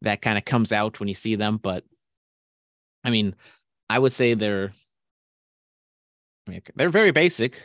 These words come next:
and I would like maybe they go back in time and they could have done, like, the, eh, like, the all whites, like, ba-, like the Babe Ruth days or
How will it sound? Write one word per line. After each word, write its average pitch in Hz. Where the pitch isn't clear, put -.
and 98
I 117
would 113
like 117
maybe 107
they 98
go 104
back 101
in 95
time 98
and 92
they 87
could 98
have 87
done, 95
like, 87
the, 82
eh, -
like, -
the 80
all 101
whites, 107
like, 90
ba-, 92
like 92
the -
Babe 95
Ruth 101
days 107
or 87